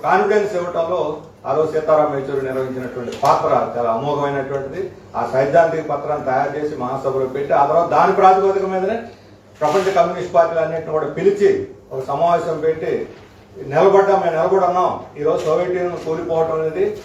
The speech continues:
మన ఓటమి కాదు, ఎదురు దెబ్బ. ఎదురు దెబ్బ తగిలినంత మాత్రం ఓడిపోవాల్సిన అవసరం, ఓట-, ఓటమి కాదు, తిరిగి మరలా కోలుకొని ముందడుగు వేస్తామని చెప్పని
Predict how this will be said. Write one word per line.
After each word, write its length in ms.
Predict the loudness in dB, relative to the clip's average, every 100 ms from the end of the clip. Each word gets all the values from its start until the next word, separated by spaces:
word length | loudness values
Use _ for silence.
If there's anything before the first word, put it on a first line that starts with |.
| -6
మన 140 | -2
ఓటమి 400 | 4 4 4 -2
కాదు, 300 | 0 0 2
ఎదురు 200 | 0 0
దెబ్బ. 240 | 2 0 2 0 -2 -8 -20 -20 -20 -12 -4
ఎదురు 200 | 2 4
దెబ్బ 200 | 4 2
తగిలినంత 480 | 2 0 0 -2 -2
మాత్రం 320 | 0 0 0
ఓడిపోవాల్సిన 560 | 0 0 2 2 2
అవసరం, 260 | -2 -4 -2
ఓట-, 280 | 0 0 0
ఓటమి 340 | -2 -2 0
కాదు, 440 | 2 2 2 0 -4 -12 -10
తిరిగి 340 | -6 0 0
మరలా 440 | 2 2 4 2 0
కోలుకొని 420 | 0 2 2 0 -4 -8 -12 -20 -14
ముందడుగు 380 | -4 0 2 2
వేస్తామని 500 | 0 2 0 0 -4
చెప్పని 400 | -8 -8 -10 -12